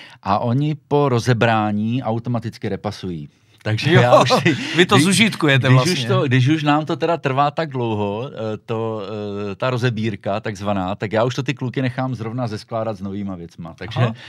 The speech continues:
Speaker 2: chytrý.
Speaker 1: takže už měníme zrovna ložiska a měníme věci, o kterých víme, že už mají nějakou životnost za sebou a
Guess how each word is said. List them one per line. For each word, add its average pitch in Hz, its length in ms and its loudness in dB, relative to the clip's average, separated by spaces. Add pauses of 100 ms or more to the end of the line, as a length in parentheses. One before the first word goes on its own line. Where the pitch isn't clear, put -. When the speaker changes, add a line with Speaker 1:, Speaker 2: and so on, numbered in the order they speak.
(120)
Speaker 2:
chytrý. 175 220 -10
Speaker 1:
takže 117 220 4
už 131 100 2
měníme 143 340 2
zrovna 123 280 0
ložiska 127 800 0
a 101 40 0
měníme 110 460 -2
věci, 104 300 -4
o 104 80 -4
kterých 117 280 -6
víme, 110 520 -6
že 110 140 -8
už 113 180 -8
mají 110 260 -6
nějakou 110 320 -6
životnost 110 460 -6
za 95 80 -6
sebou 110 500 -2
a 107 120 -2